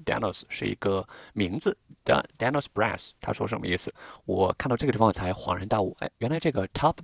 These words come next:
brass就是高层的意思，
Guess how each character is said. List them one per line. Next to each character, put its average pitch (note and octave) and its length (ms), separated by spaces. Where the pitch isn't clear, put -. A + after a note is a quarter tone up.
brass G#2 420
就 E3+ 240
是 F#2+ 340
高 - 160
层 G2+ 140
的 F#2+ 60
意 F#2+ 120
思， - 180